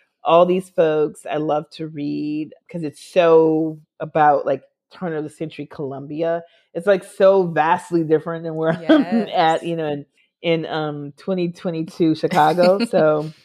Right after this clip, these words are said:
Speaker 1: an escapism that allows me to get out of my head.
Speaker 2: Mm-hmm.
Speaker 1: The good thing about it, which has been really interesting, is as a result of it, I often get my best ideas
Speaker 2: Yes.
Speaker 1: by shutting my mind off. So people think you have to always be in it.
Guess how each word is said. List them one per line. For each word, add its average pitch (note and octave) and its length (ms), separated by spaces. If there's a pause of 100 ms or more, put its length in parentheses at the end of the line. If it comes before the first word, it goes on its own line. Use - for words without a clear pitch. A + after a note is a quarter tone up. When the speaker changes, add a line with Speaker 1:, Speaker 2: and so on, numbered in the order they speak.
(140)
Speaker 1:
an F#3 80
escapism G3+ 720
that E3+ 100
allows F3 400
me F3 100
to - 120
get E3 160
out F#3 120
of C#3+ 100
my C#3+ 120
head. E3 420
Speaker 2:
Mm-hmm. C#3+ 340 (180)
Speaker 1:
The G3 100
good A#3+ 240
thing B4+ 200
about F#3 320
it, D#3 160
which D#3 220
has D#3+ 200
been E3+ 360
really E3+ 260
interesting, E3 580
is D3 260
as F3+ 240
a F#3 60
result F3 600
of D#3 220
it, C#3 280 (360)
I F#3 140
often G3+ 400
get D#3+ 260
my D#3 140
best D#3 300
ideas D#3 400
Speaker 2:
Yes. - 680
Speaker 1:
by D3 120
shutting E3 340
my D3+ 120
mind D3+ 460
off. D3 240 (280)
So G3+ 100
people E4 320
think B3+ 160
you G#3+ 100
have G#3+ 140
to F#3+ 100
always F3 380
be E3+ 260
in D#3+ 140
it. A3+ 240